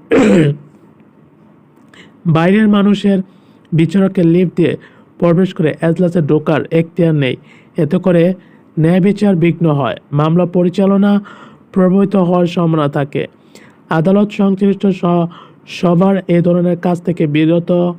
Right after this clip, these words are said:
থাকার অনুরোধ জানিয়ে বার সভাপতি আরও বলেন, তার এমন আচরণের নিন্দা জানায়।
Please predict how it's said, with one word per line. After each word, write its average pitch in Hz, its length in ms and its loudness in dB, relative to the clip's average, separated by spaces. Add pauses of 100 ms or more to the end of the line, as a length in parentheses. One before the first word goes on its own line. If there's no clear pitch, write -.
থাকার 160 260 -2
অনুরোধ 175 300 0
জানিয়ে 175 420 0 (680)
বার 185 640 2 (580)
সভাপতি 180 760 0 (120)
আরও 170 420 2 (520)
বলেন, 170 320 2 (260)
তার 160 340 0 (120)
এমন 175 280 0
আচরণের 185 560 0
নিন্দা 170 320 2
জানায়। 151 280 -2